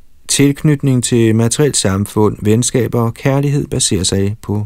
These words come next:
lange forudgående erfaringer i den materielle verden. De udgør store hindringer på vejen af transcendental forståelse,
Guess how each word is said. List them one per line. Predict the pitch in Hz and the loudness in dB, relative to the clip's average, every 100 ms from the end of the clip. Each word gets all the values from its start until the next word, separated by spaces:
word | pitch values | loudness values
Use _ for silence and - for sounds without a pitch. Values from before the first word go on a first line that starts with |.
| - | -8
lange | 90 90 90 92 104 110 | -4 0 0 2 0 -2
forudgående | - 87 90 95 101 87 95 | -2 0 0 0 0 0 0
erfaringer | 90 90 - 78 85 87 95 90 | -2 -6 -6 -6 -4 -4 -6 -8
i | - | -4
den | 87 92 | -2 -2
materielle | 87 - 78 92 | -4 -4 -4 -2
verden. | 87 80 82 92 87 - - - - - - - - - - - - _ - - - - - - - - | -4 -6 -6 -6 -6 -12 -20 -20 -20 -20 -20 -20 -20 -20 -20 -20 -20 _ -20 -20 -20 -20 -20 -20 -20 0
De | 120 | 4
udgør | 139 156 135 | 4 4 2
store | 123 131 135 131 | 2 2 2 2
hindringer | 135 151 139 107 | 0 0 0 -2
på | 90 92 | 0 0
vejen | 95 85 95 | 0 0 -4
af | 92 | -4
transcendental | 92 90 95 90 101 98 | -4 -4 -4 -4 -4 -4
forståelse, | 98 - 117 117 127 135 | -6 0 2 2 2 0